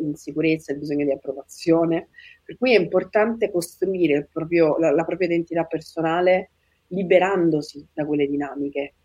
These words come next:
perché altrimenti rischiano, rischi di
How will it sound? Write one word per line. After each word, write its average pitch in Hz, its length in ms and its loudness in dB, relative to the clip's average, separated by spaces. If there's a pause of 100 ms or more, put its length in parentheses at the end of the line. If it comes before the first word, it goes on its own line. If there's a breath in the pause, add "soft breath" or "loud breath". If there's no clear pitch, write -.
(220)
perché - 200 -4
altrimenti 170 840 0
rischiano, 180 640 0
rischi 226 480 -2
di 175 320 -4